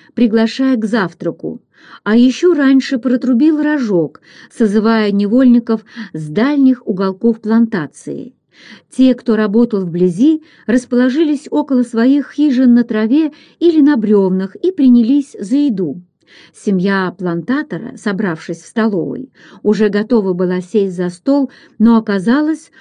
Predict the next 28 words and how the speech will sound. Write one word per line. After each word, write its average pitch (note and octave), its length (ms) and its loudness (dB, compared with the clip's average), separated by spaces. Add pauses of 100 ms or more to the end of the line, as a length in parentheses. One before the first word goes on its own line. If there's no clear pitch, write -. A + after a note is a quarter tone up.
(180)
что - 280 -2
не A3 160 4
все D4 340 0
ещё C4 300 -2
в A#3+ 40 -4
сборе. G#3 560 -2 (520)
Не G3 300 0
было G3 460 -2 (180)
Генри. F#3 600 -2 (460)
Сначала C#4 480 0
этому F#3 360 0
не F#3 100 -4
придали G#3 420 -2
никакого F3 540 -4
значения, A#3 720 0 (280)
и C4 120 -2
все A3 240 -2
ждали, A#3+ 480 -2
что A3 300 -2
он C#4+ 220 2
вот-вот C4+ 460 -4
появится. D#3 800 -6 (520)
Но F#3 200 -2
прошло F#3+ 440 -4
несколько F3+ 540 -4
минут, F3+ 440 0 (280)
а F3 140 -6
Генри C#4 680 0